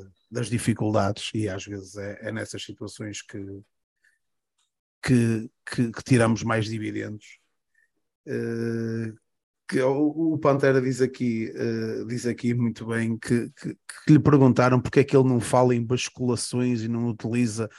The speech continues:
termos de futebol, como, porque isso vende, isso é apelativo,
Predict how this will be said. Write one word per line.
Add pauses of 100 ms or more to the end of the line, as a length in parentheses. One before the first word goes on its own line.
(300)
termos
de
futebol,
como,
porque
isso
vende,
isso
é
apelativo,